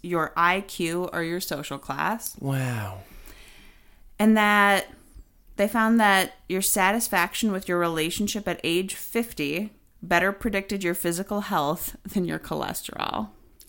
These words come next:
Speaker 2: Whoa!
Speaker 1: So you could have high cholesterol at age fifty, but if you have really good relationships, you might be healthier.
Speaker 2: What do you think that's attributed to? Just, like, that eternal hope of, like,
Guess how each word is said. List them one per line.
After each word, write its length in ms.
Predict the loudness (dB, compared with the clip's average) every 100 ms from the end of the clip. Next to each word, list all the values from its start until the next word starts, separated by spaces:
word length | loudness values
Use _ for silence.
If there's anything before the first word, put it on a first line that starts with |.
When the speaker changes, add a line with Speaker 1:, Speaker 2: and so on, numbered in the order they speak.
| -10
Speaker 2:
Whoa! 1000 | -6 -2 6 10 12 12 12 12 12 6 0
Speaker 1:
So 120 | 4
you 60 |
could 80 | 8
have 140 | 6 8
high 200 | 6 6
cholesterol 560 | 6 6 6 6 6
at 80 | 6
age 260 | 4 2 0
fifty, 460 | 0 0 2 2
but 180 | 0 2
if 200 | 2 2
you 300 | 2 2 2
have 320 | 4 4 4
really 200 | 2 0
good 380 | 0 0 -2 -2
relationships, 800 | 2 4 4 4 2 -2 -4 -12
you 260 | -12 -10 -8
might 100 | -6
be 60 |
healthier. 400 | -6 -6 -6 -8 -10 -8
Speaker 2:
What 100 | 2
do 60 | 4
you 60 | 4
think 240 | 2 2
that's 200 | 2 2
attributed 580 | 0 0 2 2 2 -4
to? 200 | -4 -4
Just, 220 | -2 0
like, 200 | 0 0
that 120 | 0 0
eternal 440 | 0 0 2 4
hope 280 | 6 4 4
of, 160 | 2
like, 320 | 2 -2 -4